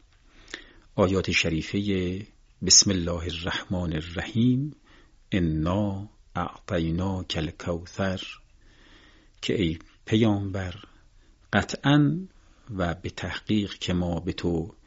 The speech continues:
عطا کردیم و بخشیدیم و از سر جود و فضل خودمون به تو عنایت کردیم، چه چیزی را؟ الکوثر،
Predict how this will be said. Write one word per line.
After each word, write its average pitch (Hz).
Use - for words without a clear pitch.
عطا 117
کردیم 95
و 95
بخشیدیم 90
و 90
از 87
سر 107
جود 110
و 92
فضل 95
خودمون 85
به 95
تو 92
عنایت 90
کردیم، 92
چه -
چیزی 117
را؟ 95
الکوثر، 80